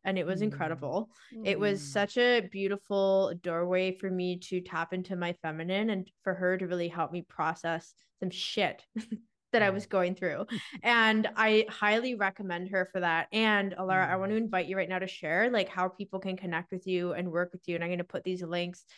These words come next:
Speaker 1: in the show notes as well.
Speaker 2: Absolutely. People can connect me at alara sage dot com is my website. You know, they can join me on Instagram.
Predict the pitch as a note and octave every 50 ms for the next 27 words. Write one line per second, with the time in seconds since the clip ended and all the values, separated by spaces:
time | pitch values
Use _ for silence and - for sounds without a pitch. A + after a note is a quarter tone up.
0 | - _ _ _ G3 F#3 F#3 F3 F3+ - F3+ F3 E3+ E3 D3 - - - F3 E3+
1 | F3 D#3+ C#3 B2+ F#2 - F#3+ - _ _ _ _ _ _ _ _ _ _ _ _
2 | _ - G3+ G3+ - - G3 F#3+ F#3 F#3 F3+ F3 E3 - F3 F3+ F3 F#3+ - G#3+
3 | G#3 G3+ - G3+ F#3 - - G3+ F#3+ F#3 F3 E3+ E3 - - D3 C#3+ D3+ D3+ D3+
4 | D3+ D3 - E3 D#3 D#3 D3 D3 D3+ C#3+ C#3+ - - - - D#3 C#3+ D#3+ C3 -
5 | - - - - G#3 A3 A#3 A#3 A#3+ A#3+ A3+ G#3 F#3 F#3+ F3 E3+ E3+ F#3 F#3+ F#3
6 | - - G3 F3+ F3+ F3+ F3 E3+ E3+ - D#3+ D#3+ D3+ D3 D3 D3 - D3+ D3 D3
7 | C#3 D3 C#3+ C#3 D3 D3 C#3 C3+ C3+ C#3 C#3 C3+ C#3 C3+ - - D#3 D3+ - -
8 | - D#3+ C#3+ D3+ D3 D3 D3 D3 D3 C#3+ C#3+ C#3+ C#3+ D3 C#3+